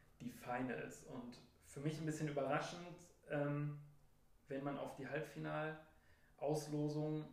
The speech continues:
oder die Halbfinalpaarung geguckt hat, ähm, war für mich das Finale ziemlich klar. Ähm, kam dann komplett anders. Medvedev, äh, schlägt Thiem, nachdem die beiden, äh, Nadal beziehungsweise Djokovic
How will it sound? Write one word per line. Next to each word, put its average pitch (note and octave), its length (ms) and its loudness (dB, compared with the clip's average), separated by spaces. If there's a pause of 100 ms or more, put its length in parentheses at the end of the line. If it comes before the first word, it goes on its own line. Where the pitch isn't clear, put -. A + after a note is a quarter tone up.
oder B2+ 140 -4
die C3 160 -2
Halbfinalpaarung C#3 1120 -4
geguckt C#3+ 400 -6
hat, C#3 240 -2 (600)
ähm, C3 440 0 (280)
war B2+ 160 0
für C#3 140 -6
mich C#3 360 -2 (200)
das B2 200 -4
Finale C3 440 0
ziemlich C3 360 -6
klar. - 440 -4 (480)
Ähm, C3+ 420 -2 (280)
kam C3 260 -4
dann B2+ 240 -2 (340)
komplett C#3 440 0
anders. B2 340 0 (760)
Medvedev, D3 640 8 (240)
äh, C3+ 460 2
schlägt C#3+ 420 -4
Thiem, F#3+ 480 -6 (720)
nachdem C3+ 500 -2
die C3 80 -2
beiden, C3+ 640 2
äh, B2+ 200 0
Nadal B2+ 420 2
beziehungsweise B2+ 580 -4
Djokovic B2+ 500 -4